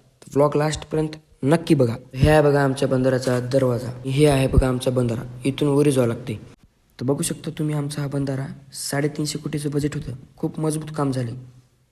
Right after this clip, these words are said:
आणि हे नितीन आणि परनीत वाकून बघायला, "अरे पड चाल रे."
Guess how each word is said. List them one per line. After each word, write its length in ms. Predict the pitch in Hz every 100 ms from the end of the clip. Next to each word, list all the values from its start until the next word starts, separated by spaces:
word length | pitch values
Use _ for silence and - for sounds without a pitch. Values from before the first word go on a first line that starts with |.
| -
आणि 140 | 120
हे 140 | 127 127
नितीन 300 | 127 127 131
आणि 100 | 123
परनीत 440 | 127 123 120 120
वाकून 320 | - 123 127
बघायला, 300 | 120 117 113 120
"अरे 100 | 120
पड 200 | 135 143
चाल 180 | 160
रे." 300 | 151 139 135